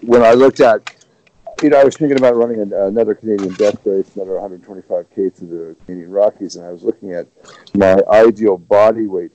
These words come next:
for that, and calculation was somewhere between a hundred and forty-seven and a hundred and fifty-three pounds.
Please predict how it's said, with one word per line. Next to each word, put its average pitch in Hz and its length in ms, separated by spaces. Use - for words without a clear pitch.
for 90 120
that, 90 300
and 90 240
calculation 113 580
was 82 100
somewhere 113 340
between 92 320
a 90 40
hundred 98 220
and 87 120
forty-seven 92 560
and 87 80
a 87 40
hundred 90 160
and 87 120
fifty-three - 420
pounds. 90 540